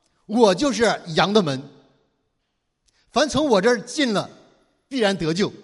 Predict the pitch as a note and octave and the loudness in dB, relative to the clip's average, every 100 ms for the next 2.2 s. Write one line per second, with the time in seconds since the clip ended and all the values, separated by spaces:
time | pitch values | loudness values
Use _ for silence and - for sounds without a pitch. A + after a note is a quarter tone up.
0 | - - - A3+ G#3+ - C#3+ C#3+ G3+ - | -20 -18 -8 -4 -4 -6 -10 -12 -16 -20
1 | G#2+ - _ _ - E4+ C#4+ F#3+ A#3 C#4 | -20 -20 _ _ -2 0 0 0 2 2
2 | D#3 | 2